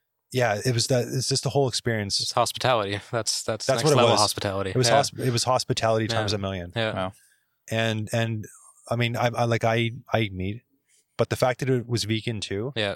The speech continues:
Speaker 3: Mm-hmm.
Speaker 1: and that it was that good, I was like, when it's this good, you don't even need meat.
Speaker 2: Yep.
Speaker 1: Like, it
Speaker 3: Totally.
Speaker 1: was unbelievable. And we got to cook at our table. I forget what that style of co-, of, um, dining is called, but he had the little fire going where it was cooking the tofu
Speaker 2: Mm-hmm.
Speaker 1: and, and that kind of stuff.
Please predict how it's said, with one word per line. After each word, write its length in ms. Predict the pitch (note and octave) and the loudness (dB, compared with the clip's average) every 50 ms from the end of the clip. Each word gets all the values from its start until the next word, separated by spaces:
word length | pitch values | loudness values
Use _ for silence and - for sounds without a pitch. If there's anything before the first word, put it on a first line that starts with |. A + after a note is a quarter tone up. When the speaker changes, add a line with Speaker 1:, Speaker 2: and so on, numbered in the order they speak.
| - | -4
Speaker 3:
Mm-hmm. 200 | A2 G2+ G#2 G2 F#2 - - | -6 -6 -6 -6 -8 -6 -4
Speaker 1:
and 200 | B2+ A#2 A2+ A2+ | -2 0 2 2
that 100 | A2 A2+ | 2 2
it 80 | A2 | 2
was 140 | G#2+ G2 - | 0 0 2
that 300 | G#2+ G2+ G2+ A#2 - _ - | 2 0 0 0 -4 _ -8
good, 340 | - F#2+ F#2+ A2 C#3+ E3 D#3+ _ _ _ _ _ _ _ _ _ _ _ _ _ - | -4 -2 0 0 0 -2 -4 _ _ _ _ _ _ _ _ _ _ _ _ _ -4
I 80 | A#2+ A#2 | -2 0
was 140 | A2+ G2+ | 2 2
like, 180 | A#2+ A2 G2+ - - A2+ G#2+ A#2+ A#2+ B2 A#2+ - | 2 0 0 -2 -6 -10 -10 -10 -10 -12 -8 -4
when 160 | C3+ C3+ C3 | 0 0 0
it's 120 | A#2 - | 2 2
this 140 | D3 D3 - | 2 0 2
good, 160 | - C3+ A#2+ | 2 2 2
you 80 | A2 A#2+ | 2 2
don't 320 | B2+ B2 G#2 A#2 A#2+ A#2 - | -2 -2 -6 -10 -14 -10 -6
even 260 | A2+ A2+ G#2+ G#2 F#2+ | -4 -4 -2 -2 0
need 200 | G2+ A2+ C#3 A#2+ | 0 0 0 0
meat. 280 | G2 F2+ F2 E2+ E2+ - _ - | -2 -4 -6 -6 -8 -14 _ -6
Speaker 2:
Yep. 160 | G#2+ G2+ G2 - _ _ - - | -4 -4 -4 -6 _ _ -4 0
Speaker 1:
Like, 120 | A2+ A2+ | 0 2
it 0 | |
Speaker 3:
Totally. 100 | F#2 C#3 | 4 4
Speaker 1:
was 140 | A#2+ A2 - - | 2 2 0 0
unbelievable. 720 | - C3+ C#3 B2+ A2+ G#2+ A#2+ C3+ A#2 G2+ E2+ E2+ E2 E2 - _ _ _ _ _ _ _ _ _ _ _ - | 0 -2 0 0 0 0 0 0 0 -2 -2 -4 -6 -8 -12 _ _ _ _ _ _ _ _ _ _ _ 0
And 140 | B2+ C3+ C#3 | 2 2 4
we 80 | C#3+ | 4
got 100 | C3+ C3 - | 4 2 2
to 80 | C3 | 0
cook 220 | - - C#3 - - | 0 0 0 0 2
at 60 | A#2 | 2
our 80 | G#2+ G2+ | 0 2
table. 320 | - G#2 G#2 F#2+ G2+ G2 | 2 0 0 2 2 0
I 60 | F#2+ | 0
forget 220 | - - A2+ A#2 A2 | 0 0 0 0 0
what 120 | G#2 G2 | 0 0
that 180 | G2 G2 - - | 0 -2 -2 0
style 220 | - G#2+ F#2+ G2 | 0 0 0 -2
of 80 | F#2 - | -4 -4
co-, 140 | - A2 A2 | -6 -6 -6
of, 360 | A2 A2 G2+ G2 F#2+ F#2 - | -4 -4 -6 -6 -6 -6 -6
um, 360 | G2 F#2+ F#2 F2+ F#2 F#2+ F#2 _ _ - - - - - _ | -4 -4 -4 -6 -8 -12 -16 _ _ -20 -20 -20 -20 -16 _
dining 300 | - A2 G2+ G2 F#2+ F#2+ | -4 -2 -2 -2 -2 -4
is 100 | F#2+ - | -4 -6
called, 320 | - - G2+ G2 F#2+ F#2 F2 | -4 -2 0 0 0 0 -2
but 140 | F#2+ F#2 - | -4 -6 -4
he 80 | - F#2+ | -4 -2
had 140 | G#2+ G#2 G2 | -2 -2 -2
the 80 | G#2 | -2
little 400 | G2 G#2 G#2 G2+ G2 F#2+ F#2 - _ _ _ _ _ - - | -2 -2 -2 0 0 -2 -2 -4 _ _ _ _ _ -6 -2
fire 240 | - G2 G2 G#2 G#2 | 0 0 2 0 0
going 240 | - G#2+ G#2 G#2 G#2 | 2 0 0 2 0
where 60 | G#2 | 0
it 40 | G#2 | -2
was 100 | G2 - | -2 -2
cooking 260 | - A#2+ A2+ - A2 | -4 -4 -6 -4 -6
the 60 | G#2 | -8
tofu 400 | G2 - - G2+ G2+ G#2 A2 G#2+ | -6 -4 -4 -4 -4 -4 -4 -4
Speaker 2:
Mm-hmm. 180 | G#2+ G#2+ G#2+ G#2 | -2 -2 -2 -2
Speaker 1:
and, 160 | G2+ G2+ G2 | -4 -6 -8
and 140 | - G#2+ G2+ | -8 -8 -6
that 140 | F#2+ G2 - | -8 -6 -6
kind 120 | - A#2 | -6 -6
of 60 | A2+ | -4
stuff. 240 | - - C3 C3+ - | -4 -2 -2 -2 -4